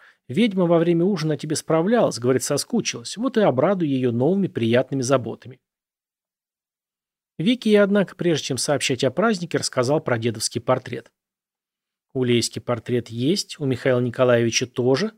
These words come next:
Вяземская вскочила с дивана и приняла угрожающую позу, руки в боки. «А у меня когда будет? Романов, ты ничего не попутал?»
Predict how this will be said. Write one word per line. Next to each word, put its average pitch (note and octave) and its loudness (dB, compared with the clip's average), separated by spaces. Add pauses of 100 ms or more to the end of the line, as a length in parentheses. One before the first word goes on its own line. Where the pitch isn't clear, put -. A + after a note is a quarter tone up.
(120)
Вяземская B2 0
вскочила B2 -2
с A2 -4
дивана B2+ 0
и D3 0
приняла A#2+ 0
угрожающую B2 0
позу, B2+ 0
руки B2 -4
в B2 -10
боки. A#2+ -6 (540)
«А B3 0
у D4+ 6
меня G3+ 4
когда A2+ -2
будет? A2 -12
Романов, F3 2
ты D3 -4
ничего F#3+ 0
не D4 0
попутал?» D3 -2